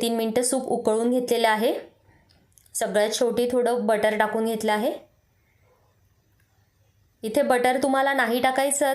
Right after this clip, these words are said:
तर स्किप केलं तरीही चालेल. आपलं सूप तयार झालेलं आहे. आपण गॅस बंद केलेला आहे. तुम्ही पाहू शकतात, गॅस बंद केल्यावर सूप छान घट्ट दिसतं आहे.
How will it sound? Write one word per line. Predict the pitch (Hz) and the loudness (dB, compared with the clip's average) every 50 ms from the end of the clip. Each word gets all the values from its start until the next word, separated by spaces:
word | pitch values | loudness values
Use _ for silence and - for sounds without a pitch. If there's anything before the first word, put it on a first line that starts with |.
| 262 262 | 0 0
तर | 262 247 | -2 0
स्किप | 262 - - 269 262 262 - | -2 -2 -2 -4 -4 -2 -2
केलं | 269 262 254 269 262 | -2 0 0 0 0
तरीही | 254 226 226 226 233 240 240 | 0 0 0 0 0 -2 0
चालेल. | 247 247 233 220 214 220 277 - - _ _ _ _ _ _ _ _ _ _ _ _ _ _ _ _ _ _ _ _ _ _ _ _ _ _ _ _ _ _ _ _ - _ _ _ _ _ _ _ _ _ _ _ _ _ _ _ _ _ _ - - | 0 0 0 2 0 -2 -2 -6 -10 _ _ _ _ _ _ _ _ _ _ _ _ _ _ _ _ _ _ _ _ _ _ _ _ _ _ _ _ _ _ _ _ -20 _ _ _ _ _ _ _ _ _ _ _ _ _ _ _ _ _ _ -10 -8
आपलं | 208 202 202 214 240 | -6 -2 -2 -2 -2
सूप | 233 - 254 254 254 - - | 0 -2 -2 -4 -4 -2 0
तयार | 233 220 214 220 220 | 0 2 2 0 0
झालेलं | 226 262 254 233 233 240 233 | 0 0 0 0 2 2 0
आहे. | 233 240 | 2 0
आपण | 240 233 247 247 | 0 0 0 0
गॅस | 247 240 233 240 233 220 | 0 2 0 0 0 0
बंद | 226 220 208 208 220 | 0 0 2 2 0
केलेला | 226 220 240 240 226 226 226 | 0 0 0 0 0 0 0
आहे. | 220 214 214 240 302 - - - - _ _ _ _ _ _ _ _ _ _ _ _ _ _ _ _ _ _ _ _ _ _ _ _ _ _ _ _ - _ _ _ _ - | 0 0 0 0 -2 -2 -4 -12 -18 _ _ _ _ _ _ _ _ _ _ _ _ _ _ _ _ _ _ _ _ _ _ _ _ _ _ _ _ -20 _ _ _ _ -10
तुम्ही | 226 220 226 240 | -6 -4 -2 0
पाहू | 240 254 220 214 226 | 0 0 0 2 0
शकतात, | 233 285 285 285 - 247 262 254 - - - _ _ - 202 202 | 0 0 -2 0 2 0 0 0 -4 -10 -16 _ _ -10 -2 0
गॅस | 214 220 220 220 | 0 0 0 2
बंद | 220 233 214 214 214 226 | 2 2 2 2 2 0
केल्यावर | 233 233 247 247 254 262 285 285 277 320 294 - - _ _ _ - | 2 2 2 2 2 2 0 0 -2 -2 -6 -10 -16 _ _ _ -10
सूप | - - 262 254 247 247 - | -8 -4 -4 -4 -6 -6 -8
छान | - - 254 247 247 262 247 | -6 -2 -2 0 0 0 0
घट्ट | 240 254 247 240 247 - 240 | 0 -2 -2 -2 -2 -2 -2
दिसतं | 240 240 247 233 - - - 233 | -2 0 0 -2 -2 -2 0 0
आहे. | 208 214 226 285 | 0 0 -2 -2